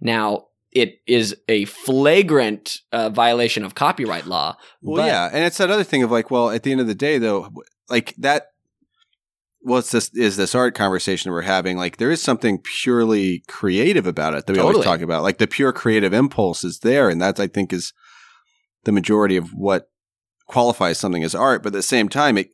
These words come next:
Speaker 2: it's, it's nothing without Shakespeare. It's nothing without the work Shakespeare did, and it's especially nothing without the work James Cameron did.
Speaker 1: Oh, totally. Shakespeare is a hack compared to James <laughs> Cameron.
Speaker 2: Oh, big time.
Speaker 1: Yeah. But, uh, but yeah, so those,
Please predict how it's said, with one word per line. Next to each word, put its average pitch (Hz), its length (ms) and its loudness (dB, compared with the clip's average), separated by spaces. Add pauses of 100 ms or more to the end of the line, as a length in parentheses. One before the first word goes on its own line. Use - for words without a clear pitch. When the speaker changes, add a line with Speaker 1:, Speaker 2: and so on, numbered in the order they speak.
Speaker 2:
it's, - 400 -6 (160)
it's - 180 -4
nothing 151 380 0
without 107 380 2 (420)
Shakespeare. 117 640 0
It's 127 120 -2
nothing 208 160 2
without 175 160 2
the 156 60 -2
work 131 180 2
Shakespeare 139 440 -2
did, 95 360 0 (200)
and 107 80 -2
it's 101 140 0
especially 127 480 -2
nothing 98 300 0
without 92 240 0
the 92 60 0
work 90 220 -2
James 85 300 -2
Cameron 95 400 0
did. 80 220 -4
Speaker 1:
Oh, 104 160 0
totally. 104 440 -2
Shakespeare 151 400 -2
is 110 120 -4
a 87 80 -4
hack - 840 -2
compared 107 440 -6
to 95 60 -12
James 104 360 -8
<laughs> - 0 -
Cameron. 117 500 -4 (320)
Speaker 2:
Oh, 156 140 2
big 131 240 -2
time. 78 380 -2
Speaker 1:
Yeah. 78 300 -2 (100)
But, 131 280 -2
uh, 120 380 -2 (240)
but 156 140 0
yeah, 180 260 0
so 156 200 -2
those, 185 360 0